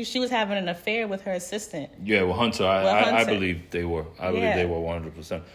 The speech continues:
Speaker 2: I even believe Hunter was the father of the baby.
Speaker 1: Ooh, I never thought about
Speaker 2: I
Speaker 1: that.
Speaker 2: th-, I believe that. She said she got it from a sperm, the,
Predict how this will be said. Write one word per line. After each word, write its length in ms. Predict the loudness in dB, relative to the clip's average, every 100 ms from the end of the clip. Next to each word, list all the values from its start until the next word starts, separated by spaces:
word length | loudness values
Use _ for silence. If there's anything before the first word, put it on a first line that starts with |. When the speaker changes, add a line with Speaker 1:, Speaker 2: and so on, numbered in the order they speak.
| 0
Speaker 2:
I 100 | 4
even 160 | 4 4
believe 200 | 2 2
Hunter 220 | 0 2
was 140 | -2
the 80 | -4
father 320 | 2 4 6
of 120 | 2 -2
the 80 |
baby. 380 | -2 2 2 -2 -14 -20 -20 -20 -14
Speaker 1:
Ooh, 240 | -10 -6
I 60 | -4
never 180 | -4 -4
thought 160 | -6
about 260 | -6 -8 -8
Speaker 2:
I 120 | -6
Speaker 1:
that. 80 | 0
Speaker 2:
th-, 120 | 4
I 180 | 8 8
believe 300 | 6 0 0
that. 100 | -2
She 120 | -4
said 200 | 4 4
she 100 | 4
got 180 | 4 4
it 80 | 2
from 140 | -4
a 40 | -6
sperm, 420 | -4 -2 -2 -6 -14 -8
the, 380 | -4 -4 -4